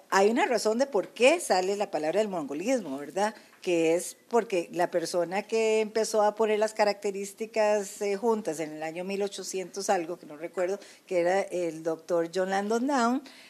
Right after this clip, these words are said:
este, él vio que las pe-, personas que estaban en esa época en instituciones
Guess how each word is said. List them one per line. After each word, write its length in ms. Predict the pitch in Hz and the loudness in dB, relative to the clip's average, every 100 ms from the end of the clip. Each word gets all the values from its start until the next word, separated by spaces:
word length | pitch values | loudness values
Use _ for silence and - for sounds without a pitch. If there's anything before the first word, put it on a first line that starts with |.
| - | -20
este, 680 | - 196 185 - 196 180 - | -4 -2 -2 -2 -2 -2 0
él 400 | 196 202 208 208 - | 0 0 -4 -8 -12
vio 400 | 175 226 220 233 | -2 6 6 6
que 120 | 226 | 2
las 200 | 190 185 | 2 0
pe-, 260 | - - 175 | -6 -8 -8
personas 960 | - - 180 - 247 262 269 294 302 | -6 -2 -2 4 6 8 6 0 -2
que 80 | - | -6
estaban 320 | 170 196 202 | 0 2 2
en 80 | 220 202 | 2 -4
esa 160 | 185 208 | 0 0
época 240 | 208 214 | 0 -4
en 80 | 220 | -4
instituciones 1000 | 226 226 226 233 - 262 220 208 262 - | -6 -8 -10 -6 0 0 0 -2 -6 -8